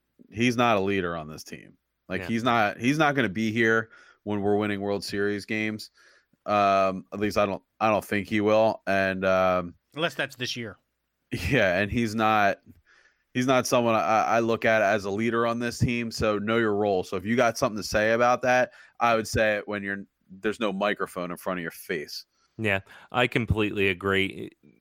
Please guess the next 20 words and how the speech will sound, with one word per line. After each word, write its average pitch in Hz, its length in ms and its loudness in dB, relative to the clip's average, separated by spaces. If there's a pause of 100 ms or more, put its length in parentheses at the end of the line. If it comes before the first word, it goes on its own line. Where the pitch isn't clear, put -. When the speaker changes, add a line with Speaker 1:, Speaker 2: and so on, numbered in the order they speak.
(100)
Speaker 2:
Arrieta 147 400 2
is 104 160 -2 (140)
awfully 110 520 0
mouthy 98 540 -2
for 90 160 -12
somebody 92 400 -2
who's 82 80 -8
been 85 200 -12
pretty 95 280 -2
mediocre. 82 720 -4 (500)
You 98 120 0
know, 98 100 4
he 110 60 4
had 117 100 2
a 107 60 -2
nice 113 300 0
outing 101 340 2
the 92 100 0
other 90 220 0
day. 95 580 2